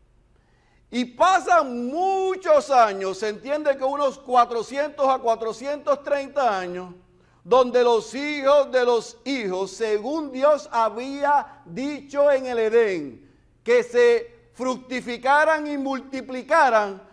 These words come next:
así sucedió con los descendientes de Jacob y de Israel. De setenta llegaron a ser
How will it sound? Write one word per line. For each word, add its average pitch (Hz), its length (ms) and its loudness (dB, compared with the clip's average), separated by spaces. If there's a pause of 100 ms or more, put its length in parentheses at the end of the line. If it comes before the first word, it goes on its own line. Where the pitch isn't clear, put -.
(160)
así 277 640 0
sucedió 277 840 4
con 247 160 0
los 226 220 2
descendientes 226 1000 0
de 226 80 -2
Jacob 220 540 0
y 214 80 0
de 208 180 -4
Israel. 202 640 -2 (480)
De 247 260 4
setenta 262 880 2
llegaron 294 580 2
a 247 100 0
ser 311 560 -2